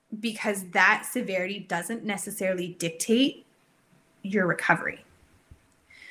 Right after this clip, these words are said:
So you could ha-, be someone like you, or not, not you, but someone who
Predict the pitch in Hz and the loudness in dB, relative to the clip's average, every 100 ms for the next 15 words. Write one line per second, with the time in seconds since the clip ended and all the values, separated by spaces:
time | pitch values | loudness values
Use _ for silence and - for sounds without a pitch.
0 | - - 233 220 277 277 262 - 226 220 | -10 2 4 6 6 6 2 2 0 -2
1 | 214 202 196 190 175 - 311 226 196 190 | 2 0 2 0 0 4 6 6 4 0
2 | 190 - - 190 180 - - 185 165 - | -4 -8 0 2 2 0 -2 0 0 -2
3 | 180 180 - 208 202 208 214 185 180 185 | -2 -2 0 2 2 -2 -4 -4 -4 -2